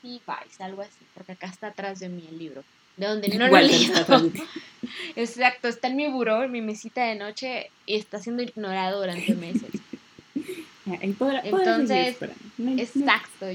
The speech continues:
Speaker 1: yo no leí un solo libro completo de un hombre este año, ¿no?
Speaker 2: Mm, ujú.
Speaker 1: Entonces, sí, yo creo que mi categoría está desi-, desierta.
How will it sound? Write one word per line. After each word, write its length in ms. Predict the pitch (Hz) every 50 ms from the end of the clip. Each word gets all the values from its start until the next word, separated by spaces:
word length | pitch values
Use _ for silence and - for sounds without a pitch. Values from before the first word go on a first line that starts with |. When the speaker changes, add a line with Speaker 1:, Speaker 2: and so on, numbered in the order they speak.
| 180 -
Speaker 1:
yo 200 | 247 254 269 262
no 320 | 269 269 269 269 269 277 294
leí 460 | 294 277 262 240 240 254 254 233 - -
un 340 | 233 247 247 254 254 254
solo 540 | 240 - - 247 226 226 233 240 233 220 208 208
libro 680 | 202 202 214 214 226 220 240 254 262 269 302 370 359 - _ _ _ _ _ _ _ _ _ - -
completo 600 | 202 196 190 185 - 208 202 220 220 - 240 220
de 80 | 208 208
un 160 | 208 202 202
hombre 380 | 208 226 254 254 262 254 - - -
este 320 | 196 185 185 - _ 196
año, 400 | 190 180 175 165 156 143 151 175 - _ _ -
¿no? 380 | 240 247 254 240 233 240 247 233
Speaker 2:
Mm, 260 | 220 214 208 208 202 - - -
ujú. 300 | 220 208 180 196 180 180 - - - - - - - - - - _ _
Speaker 1:
Entonces, 720 | - 202 202 185 - 202 196 190 196 190 220 208 196 196 190
sí, 200 | - 208 202 190
yo 100 | 214 220
creo 120 | 247 -
que 80 | 262 254
mi 100 | 240 220
categoría 480 | - 208 185 - 190 180 175 170 185 190
está 300 | 185 - - 196 190 185
desi-, 380 | 180 185 - - 180 - - -
desierta. 480 | 180 180 180 - - 180 175 170 -